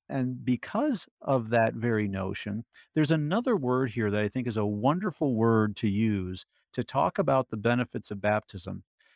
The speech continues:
Though in the scriptures it's only very subtly attached to baptism, it is there. And that word is the word adoption. Perhaps there isn't a verse where it simply says baptism has adopted you into the family of sons, but there are verses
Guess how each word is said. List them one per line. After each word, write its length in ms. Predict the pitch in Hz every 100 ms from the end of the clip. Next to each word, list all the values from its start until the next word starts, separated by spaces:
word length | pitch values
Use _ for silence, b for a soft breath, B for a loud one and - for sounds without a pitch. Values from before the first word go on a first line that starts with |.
| b
Though 180 | 120 135
in 140 | 156 196
the 100 | 196
scriptures 500 | - 170 - 185 170
it's 180 | 127
only 260 | 151 147 135
very 280 | 117 143 123
subtly 640 | - - 127 135 160 170
attached 520 | 156 - 151 151 -
to 80 | 160
baptism, 640 | 143 143 - 156 135 151 151 _ _ -
it 160 | 147 143
is 220 | 196 127
there. 400 | 135 120 - - _ _ _
And 220 | - 143 139
that 220 | 170 196
word 320 | 123 113 120
is 160 | 131 113
the 80 |
word 260 | 120 107 107 -
adoption. 760 | 127 123 147 - - - - _ _ _ -
Perhaps 400 | 131 143 170 -
there 180 | 170
isn't 380 | 139 147 - 143
a 180 | 139 123
verse 380 | 104 123 123 -
where 160 | 123 113
it 60 |
simply 360 | - 139 123 113
says 280 | - 120 101
baptism 580 | 120 120 - 113 113
has 160 | 107 104
adopted 560 | 101 117 151 - 120 104
you 160 | 104
into 120 | 101
the 100 | 98
family 300 | 98 110 101
of 100 | 98
sons, 260 | - 104 104 b b _ -
but 520 | 208 254 117 90 - _ _
there 180 | 131 131
are 200 | 170 269
verses 560 | 214 113 98 - 110